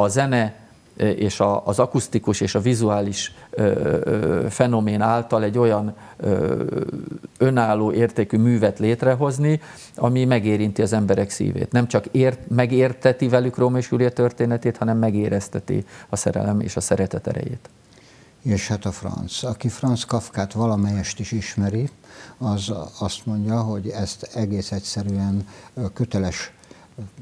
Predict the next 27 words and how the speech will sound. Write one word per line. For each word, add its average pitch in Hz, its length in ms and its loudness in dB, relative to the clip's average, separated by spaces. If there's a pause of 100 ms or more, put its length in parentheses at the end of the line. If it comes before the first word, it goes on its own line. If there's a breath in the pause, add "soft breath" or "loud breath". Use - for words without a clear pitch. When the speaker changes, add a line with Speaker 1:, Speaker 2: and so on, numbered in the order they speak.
Speaker 2:
megnézni, 98 800 0
mármint 95 420 -2
a 98 60 -4
balettdarabot 92 760 -2
is, 104 200 -6
mert 98 320 -4 (340 loud breath)
ugye 110 220 -4
egy 104 200 -2
ilyen 113 200 2
ihletésű, 101 720 -4
egy 107 600 -4
ilyen 110 180 2
életút, 104 720 -2 (520 loud breath)
egy 101 340 -4
ennyire 110 400 2
különleges 101 500 -2
személyiségről, 104 1080 -2
az 98 120 -2
azt 98 180 -4
hiszem, 98 320 -4
hogy 101 200 -2
mindennél 98 540 -2
többet 90 440 -6
mond. 90 180 -6 (160)
Táncnyelven 104 760 -2
pedig, 98 260 -4 (200)
ö, 101 100 -6